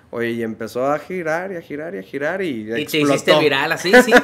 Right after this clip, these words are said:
Speaker 1: <laughs>
Speaker 2: Sí, porque
Speaker 1: Explotó.
Speaker 2: yo, yo me acuerdo que de repente yo, así, no sé, de, de dos años para acá, de repente,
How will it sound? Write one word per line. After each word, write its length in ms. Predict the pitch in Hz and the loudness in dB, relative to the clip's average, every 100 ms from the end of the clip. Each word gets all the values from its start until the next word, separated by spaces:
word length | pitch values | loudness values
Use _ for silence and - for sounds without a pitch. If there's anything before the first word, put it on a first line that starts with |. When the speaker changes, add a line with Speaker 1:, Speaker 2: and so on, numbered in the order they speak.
| - | 4
Speaker 1:
<laughs> 220 | - - | -8 -14
Speaker 2:
Sí, 160 | - 214 | 0 0
porque 280 | 262 240 143 | 2 4 4
Speaker 1:
Explotó. 280 | - - 202 | 4 2 0
Speaker 2:
yo, 60 | 190 | -2
yo 120 | 185 | -2
me 100 | 208 | -2
acuerdo 520 | 208 214 208 208 208 | -2 -2 -2 -4 -6
que 100 | 208 | -6
de 120 | 196 | -4
repente 520 | 165 139 - 160 175 170 | -4 -6 -6 -8 -6 -4
yo, 300 | 175 147 143 _ 135 | -6 -6 -16 _ -14
así, 480 | 135 143 143 139 120 | -10 -8 -6 -8 -10
no 140 | 120 | -12
sé, 340 | 123 117 113 95 - | -10 -8 -8 -12 -18
de, 360 | 110 107 101 | -14 -12 -10
de 300 | 98 107 104 | -10 -10 -8
dos 200 | 107 117 | -8 -6
años 240 | 131 139 151 | -6 -8 -8
para 180 | 143 110 | -8 -8
acá, 180 | 120 | -6
de 80 | 135 | -8
repente, 500 | 127 120 117 123 135 | -8 -10 -14 -12 -14